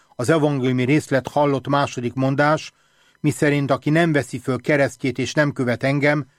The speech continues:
nem méltó hozzám." A mondattal kapcsolatban érdemes megfontolni azt, amit Jakubinyi György, nyugalmazott gyulahafehérvári érsek ír, amikor ezt a szakaszt magyarázza.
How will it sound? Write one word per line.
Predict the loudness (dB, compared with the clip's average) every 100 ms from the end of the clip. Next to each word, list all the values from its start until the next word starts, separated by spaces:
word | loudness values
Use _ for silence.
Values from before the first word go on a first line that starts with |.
| _ _
nem | 0 2
méltó | 2 0 0 0
hozzám." | 0 -2 -4 -4 -4 -10 _ _ _ _ _ _ _ _ -2
A | 2
mondattal | 4 4 2 2 -2 0
kapcsolatban | -2 -2 0 0 2 2 0 -4 _ _
érdemes | 0 2 2 0 -2
megfontolni | -2 0 -2 -4 -2 -2 2
azt, | 0 0 _ _ _ _
amit | 0 0 -2
Jakubinyi | 0 0 0 0 0 2 0
György, | 2 4 4 0 _ _ _
nyugalmazott | -2 2 2 2 0 -2 0
gyulahafehérvári | 2 4 2 -2 -2 -2 0 0 0
érsek | -2 -2 -4 -4
ír, | 0 0 -2 _ _ _
amikor | 0 0 2 0
ezt | 0 -6
a |
szakaszt | -4 -2 -2 -2
magyarázza. | -4 -2 0 -2 -4 -8 -8